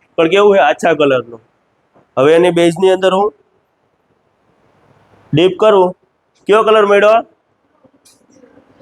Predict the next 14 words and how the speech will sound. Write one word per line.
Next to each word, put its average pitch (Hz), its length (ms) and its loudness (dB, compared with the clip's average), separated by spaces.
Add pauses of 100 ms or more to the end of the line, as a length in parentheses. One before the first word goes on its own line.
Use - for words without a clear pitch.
(280)
બ્લુ 139 340 2
કલર. 117 280 -6 (960)
આનો 170 220 0
મતલબ 185 360 -2
શું 214 200 -4
થયો 208 220 2
છોકરાઓ? 175 380 0 (560)
કે 123 80 0
આની 143 380 2
અંદર 185 180 0
આપણે 170 260 -2
શું 190 200 -4
રાખેલું 165 480 0
છે? 156 140 0